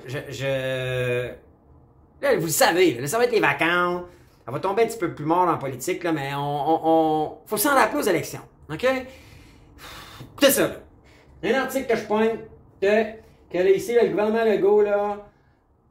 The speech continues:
durant l'état d'urgence, a accordé six milliards de contrats, euh, durant, à cause et à l'état d'urgence. Puis là, ben, je lis l'article. Puis en fait, c'est, c'est même pas six milliards.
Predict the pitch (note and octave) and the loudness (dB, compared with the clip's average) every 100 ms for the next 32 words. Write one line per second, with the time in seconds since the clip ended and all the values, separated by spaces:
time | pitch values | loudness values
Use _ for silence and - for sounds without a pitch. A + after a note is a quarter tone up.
0 | _ B2 D#3+ C4 B3+ A3+ A3 F#3 D3+ F#3+ | _ -4 2 4 4 4 2 0 -2 -4
1 | G#3 G#3 - E3+ F#3 G3 F#3 A3+ - A#3 | -4 -4 -2 0 0 -2 0 -2 -2 -4
2 | G#3+ A3 A3 F#3+ D#3+ F3 D#3+ C#3+ E3 E3 | 4 6 6 2 -2 -2 -4 -2 2 2
3 | F3 - - _ _ _ - C#3+ C#3+ C#3+ | 0 -10 -20 _ _ _ -14 -10 -8 -8
4 | C#3 C3+ C3+ C3 C3 B2+ A#2+ - _ _ | -6 -4 -4 -4 -6 -8 -10 -16 _ _
5 | - C3 D3+ C#3+ G3+ G#3 D#3+ E3 - F#3 | -12 -10 -6 -2 0 2 2 0 2 4
6 | F#3+ F3 E3+ D#3+ E3+ D#3+ D#3+ D#3+ D#3+ D#3 | 4 0 -4 0 4 2 2 -2 0 -2
7 | D#3+ B2+ B2 - B3 F#4 C#4 D#3 F#3 D4+ | -2 -6 -12 -10 -2 0 0 0 2 2
8 | - - - C5+ - - - - - - | 2 0 0 0 -2 -20 -20 -20 -20 -20
9 | - - G#3 G4+ G#4 A3 G#3 G#3 G3+ G3 | -18 -6 -2 0 0 0 0 0 0 2
10 | D4 E4+ F#4+ G#4 G#4 E4+ - - - _ | 2 0 -2 -2 -2 -4 -14 -20 -20 _
11 | _ - - A3 A3 F3+ C4 D#4+ D3+ A#2 | _ -16 -8 -4 0 4 4 4 0 -4
12 | - | -14